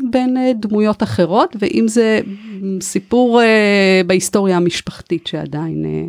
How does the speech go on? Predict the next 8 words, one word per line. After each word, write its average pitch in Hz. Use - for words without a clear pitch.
משפיע. 151
אז 190
בוא 226
נתחיל 339
לפרום 196
את 180
זה, 175
אה, 160